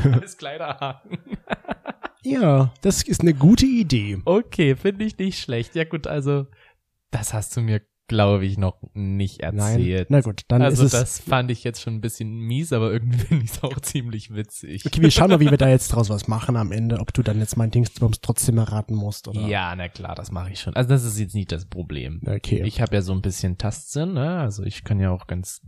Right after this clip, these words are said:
Speaker 1: tief greifen.
Speaker 2: Den hatte ich nicht, weil sonst hätte ich ja den Kleiderbügel. Wie, weißt du, was das war? Das waren so drei Bubbles an so einem Metallding.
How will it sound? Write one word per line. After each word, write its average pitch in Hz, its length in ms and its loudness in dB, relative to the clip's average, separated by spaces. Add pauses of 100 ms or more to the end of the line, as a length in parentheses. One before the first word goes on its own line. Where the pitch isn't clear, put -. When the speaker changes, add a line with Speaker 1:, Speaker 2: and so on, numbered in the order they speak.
Speaker 1:
tief 85 960 2
greifen. - 380 -10
Speaker 2:
Den 120 180 6
hatte 120 200 4
ich - 200 0
nicht, 156 200 2
weil 110 100 2
sonst 104 240 -2
hätte 104 160 4
ich 113 80 2
ja 120 60 6
den 131 140 4
Kleiderbügel. 98 580 2 (380)
Wie, - 180 -6 (120)
weißt 117 280 0
du, 160 100 2
was 156 120 2
das 135 200 0
war? 120 180 4
Das 156 220 0
waren 123 120 6
so 117 160 4
drei 123 380 4
Bubbles - 600 2 (520)
an 110 120 -2
so 120 80 2
einem 117 100 4
Metallding. 110 580 2